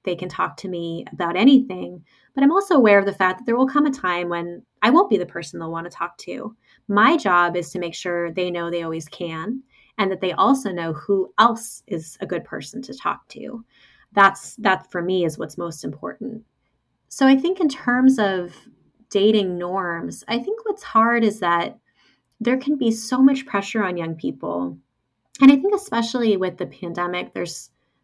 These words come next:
there's always been a need to feel a sense of belonging for all of us. That's, that's <laughs> crucial to our mental health. Social connectedness is crucial to our well-being. And the pandemic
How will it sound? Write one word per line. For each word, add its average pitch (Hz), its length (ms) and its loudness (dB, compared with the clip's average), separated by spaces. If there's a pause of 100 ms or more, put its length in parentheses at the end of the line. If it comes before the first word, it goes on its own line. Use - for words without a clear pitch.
(160)
there's 262 260 10
always 240 380 4
been 190 160 -2
a 180 80 -4
need 170 300 -6
to 170 120 -8
feel - 680 -4 (500)
a 190 80 -4
sense 180 320 -6
of 170 120 -4
belonging 175 560 -4
for - 180 -8
all 190 220 0
of 156 100 -8
us. - 360 -16
That's, - 380 -8 (220)
that's - 180 -6
<laughs> - 20 -20
crucial 262 540 6
to - 140 -2
our 180 100 0
mental 175 320 -8
health. - 300 -8 (360)
Social 262 300 4
connectedness 208 960 -4
is 190 220 -4
crucial 226 520 -2
to 185 120 -6
our 175 160 -2
well-being. - 640 -8 (560)
And 196 160 4
the 196 60 2
pandemic 220 880 0